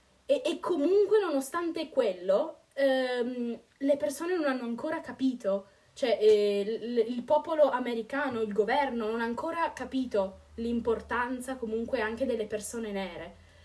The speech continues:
E quindi, secondo me, se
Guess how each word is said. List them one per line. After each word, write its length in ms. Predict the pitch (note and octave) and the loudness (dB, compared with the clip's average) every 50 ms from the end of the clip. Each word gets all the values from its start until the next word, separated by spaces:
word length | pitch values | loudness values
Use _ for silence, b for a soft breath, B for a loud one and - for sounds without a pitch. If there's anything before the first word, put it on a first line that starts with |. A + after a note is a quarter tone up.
| b b b b b b b _ | b b b b b b b _
E 800 | _ C#4+ D4 D4 C#4+ C#4+ C#4 C4+ C4 B3+ B3+ B3 B3 A#3+ A#3+ A#3 A#3+ | _ 8 10 10 12 12 12 10 10 8 4 4 4 4 2 2 0
quindi, 540 | - E4+ D#4 E4 F#4 F4+ F4+ E4 D4+ C4+ G#3+ - | -2 -2 0 0 2 2 2 0 0 -4 -6 -8
secondo 500 | - - C#4 C4+ - C#4 C4+ C#4 C#4 C4 | -2 -2 -2 4 4 4 6 6 4 4
me, 380 | C4 B3+ C4 D4 F4 F4 C#4+ - | 2 2 2 0 2 0 -2 -2
se 640 | - - - - B3+ A#3 A3+ A3+ A3 G#3+ G#3+ G#3+ | -4 -10 -6 -4 -2 0 0 2 2 4 4 4